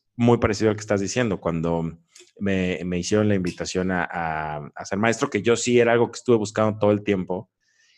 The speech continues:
y estás preparando tus clases, te dicen, "Este es el temario, hay que preparar tus clases".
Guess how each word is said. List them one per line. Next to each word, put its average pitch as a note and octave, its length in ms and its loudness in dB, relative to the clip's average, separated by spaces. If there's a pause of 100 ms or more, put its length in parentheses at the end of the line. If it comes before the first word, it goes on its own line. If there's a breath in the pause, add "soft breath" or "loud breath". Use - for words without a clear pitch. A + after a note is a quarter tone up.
(200 soft breath)
y G#2+ 580 2
estás G2+ 340 2
preparando A#2+ 400 2
tus - 140 -18
clases, G#2+ 180 0
te A2 60 -2
dicen, G2+ 180 2
"Este G#2 160 -2
es - 60 -2
el F#2 100 -2
temario, G2+ 680 2
hay G2 120 -2
que F2+ 100 -8
preparar E2 360 -4
tus - 120 -20
clases". G#2+ 540 -2